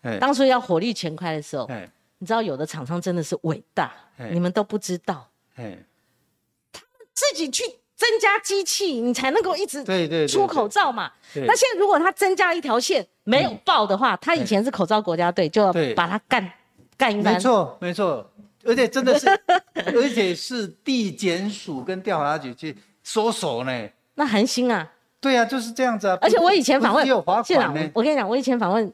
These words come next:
Speaker 2: 你哈，
Speaker 1: 嘿。
Speaker 2: 你知道背后人，有那个府方的人士说，
Speaker 1: 嘿。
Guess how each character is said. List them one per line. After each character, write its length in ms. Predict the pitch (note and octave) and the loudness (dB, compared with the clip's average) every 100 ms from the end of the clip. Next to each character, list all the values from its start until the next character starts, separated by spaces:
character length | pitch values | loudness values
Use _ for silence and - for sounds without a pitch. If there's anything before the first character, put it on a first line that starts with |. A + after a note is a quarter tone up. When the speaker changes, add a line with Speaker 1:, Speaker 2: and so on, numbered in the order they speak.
| _ | _
Speaker 2:
你 180 | E3 D#3 | -6 -4
哈， 320 | D#3 A#2 G2 _ | -4 -6 -12 _
Speaker 1:
嘿。 80 | - | -2
Speaker 2:
你 20 | |
知 60 | A#3+ | 0
道 120 | A#3+ - | 0 -4
背 180 | - C4+ | 0 2
后 140 | B3+ G#3 | 4 0
人， 260 | D3+ F3 - _ _ - | -2 -6 -12 _ _ -4
有 220 | E3+ C#3+ | -2 0
那 80 | A3 | -2
个 180 | G3 E3+ | -2 -2
府 180 | - D3+ | -6 -4
方 220 | G#3+ G#3+ | -2 -2
的 80 | F3 | -4
人 160 | D3 | -6
士 160 | F3+ G3 | -6 -6
说， 220 | F3+ E3+ | -4 -6
Speaker 1:
嘿。 120 | G#2+ | -6